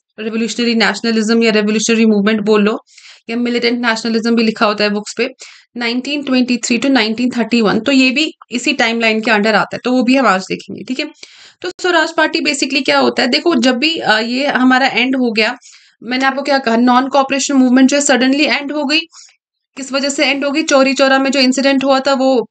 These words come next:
अ, police station को आग लगाई गई थी, चौरी चौरा, ठीक है? तो गांधी जी ने वो suddenly call off करी थी movement। उसके बाद क्या किया था, गांधी जी को arrest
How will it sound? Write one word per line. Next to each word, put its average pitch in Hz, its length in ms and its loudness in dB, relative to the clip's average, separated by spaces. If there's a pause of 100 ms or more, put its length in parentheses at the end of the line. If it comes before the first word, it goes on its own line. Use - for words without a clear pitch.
अ, 190 100 0
police 247 260 -4
station 262 340 0
को 269 200 2
आग 220 340 0
लगाई 247 280 -2
गई 262 160 0
थी, 320 240 -6 (440)
चौरी 233 280 -4
चौरा, 240 400 -2 (440)
ठीक 269 140 -10
है? 170 120 -6 (400)
तो 294 120 -6
गांधी 277 340 0
जी 285 120 -4
ने 302 140 -2
वो 339 60 0
suddenly 285 440 2
call 233 200 2
off 240 160 -4
करी 233 160 0
थी 262 140 0
movement। 196 380 0 (340)
उसके 269 200 -6
बाद 320 220 0
क्या 311 120 2
किया 302 200 -4
था, 320 100 -2
गांधी 247 320 0
जी 240 140 -4
को 359 100 -2
arrest 220 380 0